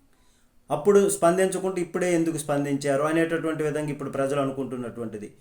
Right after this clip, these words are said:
అప్పుడేమిటి, తన తమ్ముడు యొక్క రాజకీయ భవిష్యత్తు, అట్లాగే తమ తమ్ముడు ఉన్నటువంటి ఆ పార్టీ లబ్ధి పొందాలి, అధికారంలోకి రావాలి. మరి ఎన్నికలు జరిగాయి, అధికారంలోనికి వచ్చాయి,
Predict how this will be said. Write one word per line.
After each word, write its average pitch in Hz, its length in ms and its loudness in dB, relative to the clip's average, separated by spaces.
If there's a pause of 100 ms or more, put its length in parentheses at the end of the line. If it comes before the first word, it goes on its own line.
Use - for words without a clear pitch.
(240)
అప్పుడేమిటి, 180 920 2 (300)
తన 151 460 2 (160)
తమ్ముడు 165 320 2
యొక్క 165 260 0
రాజకీయ 151 640 2
భవిష్యత్తు, 147 680 0 (100)
అట్లాగే 151 560 0
తమ 143 260 -2
తమ్ముడు 156 400 0
ఉన్నటువంటి 147 680 -2
ఆ 135 160 0
పార్టీ 143 520 0 (100)
లబ్ధి 135 260 -2
పొందాలి, 147 580 0 (120)
అధికారంలోకి 139 600 -2
రావాలి. 95 360 -6 (480)
మరి 185 200 2
ఎన్నికలు 175 340 2
జరిగాయి, 170 500 2
అధికారంలోనికి 156 800 0
వచ్చాయి, 151 580 -4